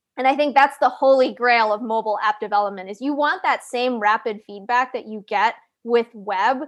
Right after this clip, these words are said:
That just currently is not possible. And so when I saw that no one else was doing this,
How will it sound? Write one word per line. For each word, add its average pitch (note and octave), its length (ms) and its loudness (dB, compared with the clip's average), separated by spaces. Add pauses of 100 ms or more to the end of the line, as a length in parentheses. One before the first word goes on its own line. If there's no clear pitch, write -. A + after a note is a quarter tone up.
(140)
That B3+ 140 -6
just D4 180 -10
currently A#3 380 -4
is G#3 100 -8
not G3+ 240 -4
possible. G3 540 -4 (280)
And A#3 160 -6
so A#3 200 -2
when A#3 180 0
I C4 80 4
saw E4+ 240 2
that D#4 160 2
no D4 140 2
one D4 120 4
else C4 200 2
was A#3+ 100 -6
doing A3+ 320 -4
this, D4 320 -4